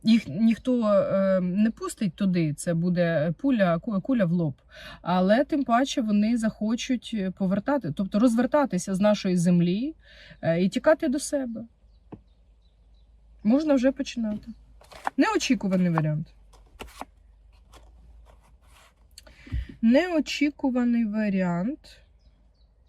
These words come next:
Ем, я б так сказала, неочікувана допомога щедрої, милосердної пані,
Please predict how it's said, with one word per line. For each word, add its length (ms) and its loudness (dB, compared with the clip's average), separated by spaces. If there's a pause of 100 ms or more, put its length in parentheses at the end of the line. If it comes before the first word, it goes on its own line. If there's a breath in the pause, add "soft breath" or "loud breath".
(2500 loud breath)
Ем, 680 -4 (1300)
я 220 0
б 40 0 (180)
так 200 0
сказала, 560 -6 (200)
неочікувана 1200 0
допомога 1040 0 (380)
щедрої, 640 -2
милосердної 840 0
пані, 680 -2